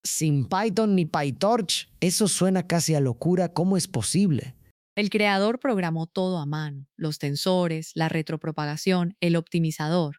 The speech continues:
Speaker 2: y luego aceleró las partes pesadas en cuda.
Speaker 1: Hay que preguntarlo. ¿Qué rendimiento da comparado con PyTorch?
Speaker 2: Ahí está lo tenso.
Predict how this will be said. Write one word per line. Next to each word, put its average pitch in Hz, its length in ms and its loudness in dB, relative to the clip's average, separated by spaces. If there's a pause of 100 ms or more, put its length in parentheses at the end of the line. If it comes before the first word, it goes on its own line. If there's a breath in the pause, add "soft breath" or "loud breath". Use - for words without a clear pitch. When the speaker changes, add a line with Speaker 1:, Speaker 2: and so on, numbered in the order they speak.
(140)
Speaker 2:
y 226 100 4
luego 247 280 4
aceleró 180 400 0
las 190 160 -4
partes 165 340 -6
pesadas 151 560 -6
en 139 120 -4
cuda. 147 440 0 (220)
Speaker 1:
Hay 143 160 4
que 139 120 2
preguntarlo. 104 880 0 (180)
¿Qué 139 160 2
rendimiento 123 720 2
da 104 140 -4
comparado 104 640 -6
con 95 220 -6
PyTorch? 92 720 -8 (120)
Speaker 2:
Ahí 254 300 2
está 277 240 2
lo 240 120 2
tenso. 156 440 -2